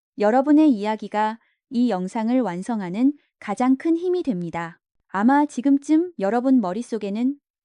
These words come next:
"선생님, 그게 정말 사실이라면 왜 아무도 말해주지 않았죠?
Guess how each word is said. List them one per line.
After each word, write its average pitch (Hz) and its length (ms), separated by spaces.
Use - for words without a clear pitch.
"선생님, 277 640
그게 277 260
정말 254 360
사실이라면 262 800
왜 220 180
아무도 226 400
말해주지 214 440
않았죠? 185 560